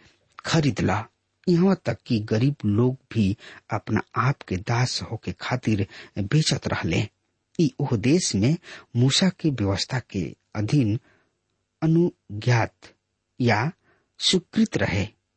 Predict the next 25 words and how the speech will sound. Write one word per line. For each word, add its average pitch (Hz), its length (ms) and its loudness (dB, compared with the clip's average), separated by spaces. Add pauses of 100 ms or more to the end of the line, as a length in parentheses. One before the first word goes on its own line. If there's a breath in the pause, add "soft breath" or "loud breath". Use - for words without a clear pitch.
(140)
उ 123 80 0
दरिद्र 127 500 0
सब 107 280 2 (120)
के 101 220 -4 (720)
एक 202 220 2
जोड़ी 131 380 2 (160)
जूता 117 320 -2
सब 98 280 -2 (1040)
देके 117 420 2 (400 loud breath)
खरीद 147 320 0
लेला, 101 420 2 (640)
अर्थात 101 480 -6 (140)
ओहनी 143 240 2
लोग 101 380 -2 (800)
कतना 190 420 2 (140)
नीचे 120 420 2
रहन, 98 360 -4 (280)
और 104 160 -2 (120)
उ 131 80 -2
कंगाल 104 500 -2
सब - 300 -4 (100)
के 104 140 -2
निकम्मा 113 600 0
या 104 360 0 (460 loud breath)
खराब 151 380 0